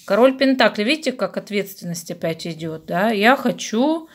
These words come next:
быть рядом, я хочу быть мужем, может быть, я хочу серьезных отношений, взять ответственность, оберегать, любить,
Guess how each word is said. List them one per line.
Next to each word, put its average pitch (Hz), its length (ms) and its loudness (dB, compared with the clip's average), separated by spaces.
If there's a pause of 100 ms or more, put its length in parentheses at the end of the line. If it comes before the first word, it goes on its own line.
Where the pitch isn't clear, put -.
(300)
быть 196 380 -4
рядом, 247 560 6
я 202 160 -2
хочу 190 320 -10
быть 165 320 -14
мужем, 247 520 2
может 208 440 2
быть, 202 400 -6
я 170 80 0
хочу 170 300 -10
серьезных 180 680 -2
отношений, 226 720 0
взять 170 260 -4
ответственность, 233 800 -2
оберегать, 170 680 2
любить, 190 560 -6